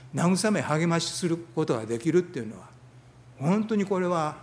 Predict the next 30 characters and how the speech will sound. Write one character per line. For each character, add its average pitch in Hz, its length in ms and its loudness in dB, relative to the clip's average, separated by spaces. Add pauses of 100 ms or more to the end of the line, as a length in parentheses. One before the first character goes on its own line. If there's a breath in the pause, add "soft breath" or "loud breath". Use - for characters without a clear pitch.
(560)
ち - 80 0
ょ 190 40 10
っ 185 40 4
と 131 280 0
常 156 220 2
識 151 240 -2
で 147 100 2
は 110 240 -2 (720)
考 165 100 0 (220)
え 143 100 4
ら 139 120 2
れ 131 60 0
な 110 100 -4
い - 20 -10
こ - 140 -16
と - 100 -16
で - 160 -20
す。 - 180 -18 (1400)
で 190 100 8
も 233 140 8
そ 185 160 2
れ 180 80 0
は 190 380 -4 (680)
牢 220 240 8
獄 214 300 4
の 196 140 2
中 196 280 -2
に 143 160 -4
い 135 60 -2
る 170 300 2